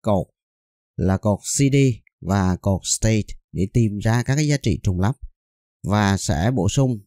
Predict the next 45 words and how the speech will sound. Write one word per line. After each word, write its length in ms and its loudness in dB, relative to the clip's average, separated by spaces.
từ 140 2
khóa 300 -2
distinct, 520 0
sau 220 0
đó 220 2
là 180 2
xác 220 -2
định 280 0
tên 240 2
của 120 0
cột 200 0
thứ 80 0
nhất, 200 2
dấu 200 2
phẩy 360 0
và 420 0
tên 220 2
của 140 -2
cột 200 -2
thứ 140 2
hai. 320 0
Thì 100 2
lúc 200 2
này 480 0
sẽ 400 -2
trả 240 -2
về 320 2
các 100 0
cái 120 0
giá 120 2
trị 320 0
và 180 0
các 160 -2
bạn 180 0
lưu 140 2
ý 240 4
là 300 0
giá 240 2
trị 260 2
của 240 0
cả 180 0
hai 180 2
cột 260 0
C 320 -2
D 40 4